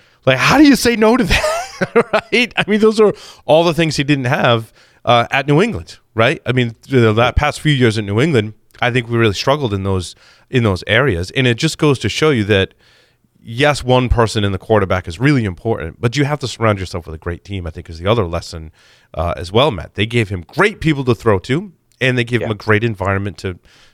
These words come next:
Speaker 1: to flourish in. So, yeah, I think you're right. I think it, you know, I
Speaker 2: Yeah,
Speaker 1: don't think you take
Speaker 2: sometimes
Speaker 1: away anything from Belichick, too, 'cause I was thinking about that.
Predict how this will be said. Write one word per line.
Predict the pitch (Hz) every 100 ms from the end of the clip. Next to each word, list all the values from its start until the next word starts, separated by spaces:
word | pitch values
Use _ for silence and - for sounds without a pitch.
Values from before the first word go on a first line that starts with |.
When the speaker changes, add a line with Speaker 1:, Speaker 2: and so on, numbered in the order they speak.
| -
Speaker 1:
to | 104
flourish | - 139 127 -
in. | 78 -
So, | - -
yeah, | 104 110
I |
think | 139 117
you're | 98
right. | 120 73
I | 82
think | - 82
it, | - _
you | -
know, | 85 78 85 _ _ _ _ _ _ _ _ _ _ _ -
I | 123
Speaker 2:
Yeah, |
Speaker 1:
don't | 196
think | 220
you | 156
take | 160 185
Speaker 2:
sometimes | 156
Speaker 1:
away | 156 143
anything | 120 135 139 120
from | 107
Belichick, | 98 110 113 117 -
too, | 120 117 - - _
'cause | -
I |
was | 110
thinking | - 135 120 117
about | 110 104
that. | 113 107 -